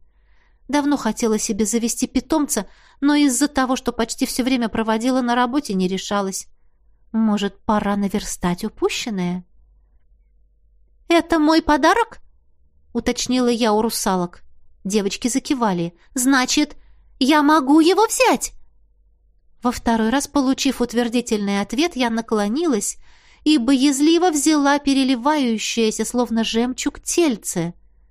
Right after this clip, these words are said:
Существо у меня на руках тихо пискнуло, потревоженное,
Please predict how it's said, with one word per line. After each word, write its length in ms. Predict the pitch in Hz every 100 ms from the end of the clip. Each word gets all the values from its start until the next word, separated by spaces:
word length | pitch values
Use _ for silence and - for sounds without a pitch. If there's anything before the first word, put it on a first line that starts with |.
| _ _ _ _ _
Существо 600 | - - - 294 - 247
у 40 | 233
меня 240 | 214 214
на 120 | 208
руках 420 | 214 226 - 226 -
тихо 320 | - 269 220
пискнуло, 640 | - - 381 - 202 185
потревоженное, 880 | 185 - 240 247 247 196 185 185 190